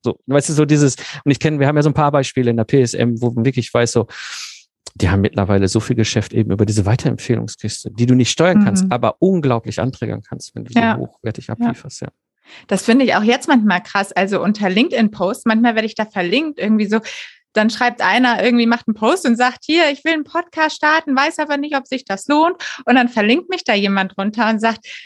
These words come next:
Speaker 2: „Wenn du's machst, dann mach es auf jeden Fall mit Paula, dann bist du
Speaker 1: Geil.
Speaker 2: sicher, dass es erfolgreich wird.“ Und diese
Speaker 1: Wahnsinn.
Speaker 2: Person, die das geschrieben hat, mit der habe ich eigentlich noch gar nicht wirklich groß was zu tun gehabt und denk so, „Wow, krass, woher
Speaker 1: Ja.
Speaker 2: kommt das so?“ Ne? Das ist natürlich <laughs> heftig.
Speaker 1: Ja,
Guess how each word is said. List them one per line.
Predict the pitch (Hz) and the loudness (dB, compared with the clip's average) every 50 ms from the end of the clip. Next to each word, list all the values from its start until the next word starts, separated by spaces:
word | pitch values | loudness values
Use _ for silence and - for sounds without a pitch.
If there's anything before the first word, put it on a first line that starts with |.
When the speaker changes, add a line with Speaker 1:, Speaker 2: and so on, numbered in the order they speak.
| - _ - | -20 _ 0
Speaker 2:
„Wenn | - 254 294 339 311 | 2 2 2 2 2
du's | 302 320 - - | 0 -2 0 2
machst, | 285 294 311 349 - - - - | 2 2 2 0 -2 -8 -10 -4
dann | - 277 269 285 | -2 0 0 0
mach | 302 320 - | 0 -2 -2
es | 311 - | -2 -4
auf | 285 285 - | -4 -2 0
jeden | 302 339 359 | -2 -2 -2
Fall | 339 311 285 | 0 0 2
mit | 262 233 214 226 | 2 2 0 -2
Paula, | - - 277 294 330 349 349 330 330 320 | -4 0 2 2 4 4 4 2 2 2
dann | 311 277 254 254 | 2 0 0 0
bist | 233 277 294 - - | 0 -2 -4 -4 -6
du | 285 262 | -8 -6
Speaker 1:
Geil. | - - - | -4 -2 -2
Speaker 2:
sicher, | - 311 285 254 | 0 0 0 0
dass | 262 262 262 | 0 -2 -4
es | 254 | -4
erfolgreich | - - 208 - - 254 254 339 349 - 339 339 330 - | -4 -4 -4 -2 2 2 2 2 2 0 0 -2 0 0
wird.“ | 339 359 349 - - - - | -2 -2 -2 -4 -12 -12 -8
Und | - 120 254 | -2 0 0
diese | 302 320 294 | 2 2 0
Speaker 1:
Wahnsinn. | 302 254 - | -2 -2 0
Speaker 2:
Person, | 277 277 302 370 381 381 | 0 0 0 0 0 0
die | 339 | 0
das | 320 285 277 | 0 0 0
geschrieben | - 254 240 - - 294 359 480 320 226 | 0 -4 -4 -2 0 0 2 2 2 2
hat, | 220 226 | 2 2
mit | 240 233 | 2 2
der | 240 247 247 | 2 2 2
habe | 254 302 370 370 | 2 0 0 0
ich | 311 - | -2 0
eigentlich | 190 240 269 - 285 262 | 0 0 0 -2 -2 -2
noch | 269 262 - | -2 -4 -2
gar | - 233 233 262 | -4 -4 -2 -2
nicht | 285 294 - | -2 -4 -4
wirklich | 254 254 262 262 254 - | -6 -6 -6 -6 -6 -6
groß | 294 269 - | -4 -4 -4
was | 262 - | -6 -6
zu | - 214 | -6 -6
tun | - - 320 381 | -2 0 2 2
gehabt | 330 254 | 4 4
und | 233 233 | 4 6
denk | 240 233 233 | 4 4 4
so, | - 233 | 2 0
„Wow, | 220 233 233 247 254 254 254 | 2 4 4 4 2 0 -2
krass, | - - - 240 247 392 - - - - - - _ | -6 -6 -2 0 0 0 -2 -4 -8 -10 -12 -14 _
woher | - 240 247 254 262 285 | -2 0 2 2 4 2
Speaker 1:
Ja. | 294 | 0
Speaker 2:
kommt | 285 - - - 403 523 _ | 0 -2 -6 -6 -6 -4 _
das | - 220 202 208 208 - | 0 0 0 0 -2 -2
so?“ | 208 214 | -2 0
Ne? | 208 214 247 | 0 2 2
Das | 269 262 | 2 2
ist | 262 - | 2 0
natürlich | 247 240 - - 247 247 247 240 - | -2 -2 0 0 0 0 -2 -4 -4
<laughs> | - | -2
heftig. | 226 233 233 - - 214 220 - 285 370 415 440 370 - | -2 -2 -2 -2 -2 -2 -2 0 -2 -2 -2 -2 -2 -2
Speaker 1:
Ja, | - 143 | 0 -2